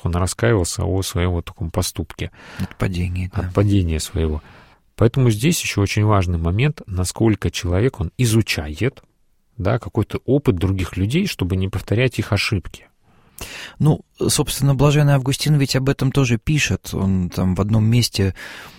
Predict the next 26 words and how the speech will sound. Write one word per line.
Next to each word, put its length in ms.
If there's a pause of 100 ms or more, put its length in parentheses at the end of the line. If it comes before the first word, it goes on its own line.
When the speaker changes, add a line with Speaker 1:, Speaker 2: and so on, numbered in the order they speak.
(160)
Speaker 2:
а, 400
щас 240
вот 160
нет 180
перед 180
глазами 440
этой 160
цитаты, 480
но 100
вот 140
он 120
в 60
одном 220
месте 260
пишет: 380
«Кому, 400
Господи, 420
я 160
исповедуюсь 720
вот 180
во 100
всем, 380 (520)
о 100
чем 240
я 100
говорю? 640